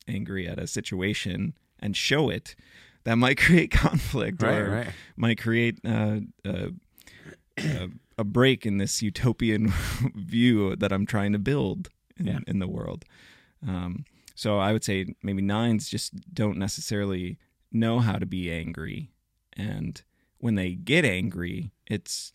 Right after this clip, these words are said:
Speaker 1: more of an explosion. It's like,
Speaker 2: Yeah.
Speaker 1: it's, it feels like something that's been suppressed for
Speaker 2: Yeah.
Speaker 1: many years or <laughs> decades, maybe, right? And it just explodes all of a sudden. So, uh, that's something that is, is body center,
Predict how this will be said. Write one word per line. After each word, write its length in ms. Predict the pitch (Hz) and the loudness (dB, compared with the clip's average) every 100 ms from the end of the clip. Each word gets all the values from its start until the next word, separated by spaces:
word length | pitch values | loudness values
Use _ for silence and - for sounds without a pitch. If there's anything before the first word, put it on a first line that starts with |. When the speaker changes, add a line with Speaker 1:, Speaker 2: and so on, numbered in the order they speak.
| - | -2
Speaker 1:
more 240 | 110 101 | 0 0
of 80 | 92 | -2
an 80 | 92 | -4
explosion. 680 | 85 - 123 110 101 - 80 | -6 -6 -2 0 -2 -6 -10
It's 340 | - - - - | -10 -12 -14 -14
like, 360 | - - - - _ | -14 -12 -16 -20 _
Speaker 2:
Yeah. 160 | 95 135 - _ | -10 -10 -14 _
Speaker 1:
it's, 160 | - - | -14 -4
it 140 | 120 - | -4 4
feels 300 | 143 135 104 | 6 6 4
like 160 | 92 | -2
something 340 | - 101 101 87 | -2 -2 -2 -4
that's 160 | - | -4
been 220 | - 90 | -6 -6
suppressed 600 | - - - 92 87 - | -4 -6 -6 -6 -8 -12
for 440 | - 104 98 92 104 | -10 -8 -8 -8 -10
Speaker 2:
Yeah. 380 | - _ _ 107 | -14 _ _ -4
Speaker 1:
many 520 | 101 98 90 92 - _ _ _ - | -2 -2 -4 -6 -8 _ _ _ -8
years 460 | 104 90 87 92 | -4 -2 -2 -4
or 100 | 95 | -6
<laughs> 160 | 87 - | -8 -10
decades, 680 | - - - 117 - 175 - | -12 -8 -4 -2 -2 -4 0
maybe, 420 | 226 104 107 98 110 | 0 0 -4 -4 -4
right? 280 | 107 107 117 | -2 -2 0
And 160 | 107 107 - - - | -2 -4 -10 -20 -8
it 100 | - | -4
just 220 | 117 107 101 | -2 -4 -8
explodes 720 | - - 120 101 107 165 50 | -10 -8 -6 -4 -8 -12 -14
all 120 | 50 | -12
of 60 | - | -10
a 60 | - | -10
sudden. 360 | - 123 - | -10 -8 -8
So, 340 | - 127 113 - - - - _ _ - | -4 -2 0 -4 -14 -20 -20 _ _ -4
uh, 80 | 107 | -2
that's 200 | 147 - | -2 0
something 400 | 131 117 104 101 | -2 -2 -2 -2
that 180 | 95 - _ - | -4 -8 _ -10
is, 380 | 98 85 - - | -8 -8 -10 -8
is 180 | 107 78 | -8 -4
body 340 | 101 101 95 | -2 -2 -2
center, 680 | - 95 - 90 90 120 | -2 -4 -4 -8 -8 -10